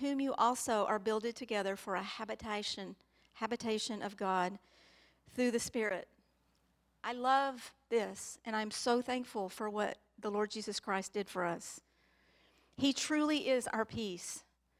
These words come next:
Every measure of mesh-, mission, every measure of success, every measure of completion at the throne of God is made possible through the Lord Jesus Christ. Every measure.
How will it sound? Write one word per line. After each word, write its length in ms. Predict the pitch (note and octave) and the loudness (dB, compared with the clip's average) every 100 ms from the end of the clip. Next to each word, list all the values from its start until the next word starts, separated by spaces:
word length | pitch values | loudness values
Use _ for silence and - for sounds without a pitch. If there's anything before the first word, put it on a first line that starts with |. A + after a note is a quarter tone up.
| _ _ _ _ _ _ _ _ _ - | _ _ _ _ _ _ _ _ _ 6
Every 340 | C#4 D4 D#4 | 8 8 6
measure 340 | D4 D4 C#4+ C#4 | 6 6 6 6
of 220 | A#3 A3 | 4 2
mesh-, 400 | A#3+ C#4 - D#4+ C4 | 4 4 4 -2 0
mission, 460 | C#4+ D4+ D#4+ C#4+ - | 2 2 2 0 0
every 300 | B3+ B3 C4+ | 0 0 0
measure 480 | B3 B3+ B3+ C4+ | 2 2 2 2
of 160 | B3+ A3 | 2 2
success, 840 | - B3 - - C#4+ D4 D4 - - | -2 -4 -4 2 4 4 4 0 2
every 260 | C4 C4+ | 2 4
measure 420 | B3+ B3 C4 C4 | 4 4 4 4
of 220 | C4 A3 - | 6 4 0
completion 800 | A#3+ G#3 - C4 C4+ - D4 C#4 | -8 -8 -6 -2 0 2 2 2
at 160 | A3 A#3 | 0 0
the 60 | |
throne 320 | - A3+ A#3 | -2 0 2
of 140 | B3+ A#3 | 2 2
God 260 | A3 G#3 | 4 4
is 200 | G#3 G#3 | 4 -2
made 240 | G#3+ A3 - | 0 0 2
possible 580 | B3 B3 - F#3+ F3+ - - - - | 2 2 4 6 6 4 -18 -20 -14
through 280 | - A#3+ A3 | 0 6 8
the 80 | G3+ | 8
Lord 180 | G3 | 8
Jesus 300 | F#3+ G3+ F#3 | 6 0 -2
Christ. 540 | - F3 E3 - - - _ _ _ _ _ | 0 2 2 0 -10 -16 _ _ _ _ _
Every 280 | A3 A3+ C4 | 6 8 6
measure. 420 | A3+ F#3 E3+ E3+ | 4 0 -2 -6